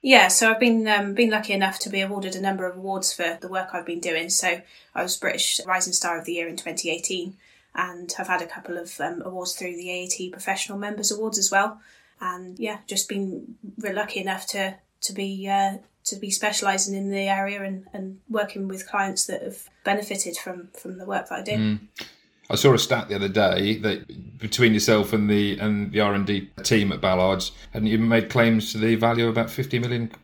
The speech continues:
Speaker 2: pounds over the past couple of years for clients?
Speaker 1: Yeah, that's about right. I mean, th-, those are the ones that have been tracked, so I suspect it probably is slightly understated, but it's, yeah, it's been really fruitful and it's really helped a lot of clients to, to reinvest in their
Speaker 2: Awesome.
Speaker 1: businesses.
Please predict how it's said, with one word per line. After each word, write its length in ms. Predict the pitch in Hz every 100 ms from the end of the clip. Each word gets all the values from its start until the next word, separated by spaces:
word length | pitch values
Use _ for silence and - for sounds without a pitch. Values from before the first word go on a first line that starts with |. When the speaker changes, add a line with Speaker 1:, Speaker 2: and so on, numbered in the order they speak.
| _
Speaker 2:
pounds 380 | 123 120 123 117
over 120 | 117
the 60 | 113
past 260 | 127 113
couple 200 | 131 127
of 40 | 123
years 240 | 131 120
for 140 | -
clients? 400 | 117 131 139 139
Speaker 1:
Yeah, 200 | 247 262 233
that's 180 | 226
about 220 | 226 226 226
right. 200 | 226 208
I 60 |
mean, 160 | 214 208
th-, 100 | -
those 200 | 226 226
are 20 |
the 80 | 214
ones 180 | 208 196
that 60 |
have 100 | -
been 140 | 202 196
tracked, 340 | 226 202 -
so 220 | - 196
I 80 | 196
suspect 400 | 208 214 214 -
it 100 | -
probably 240 | 208 202
is 100 | 214
slightly 320 | - 202 190 190
understated, 640 | 185 190 196 190 202 196
but 120 | 196
it's, 300 | - - -
yeah, 220 | 226 180
it's 80 | -
been 240 | 196 190
really 220 | 190 185 180
fruitful 480 | 208 202 - 190
and 140 | 180 190
it's 140 | -
really 140 | 202 -
helped 300 | 190 - 190
a 40 |
lot 120 | 180
of 80 | -
clients 400 | 190 180 180 -
to, 180 | 190 175
to 160 | -
reinvest 480 | 196 196 190 110 -
in 80 | 107
their 60 | -
Speaker 2:
Awesome. 80 |
Speaker 1:
businesses. 560 | 98 - - - -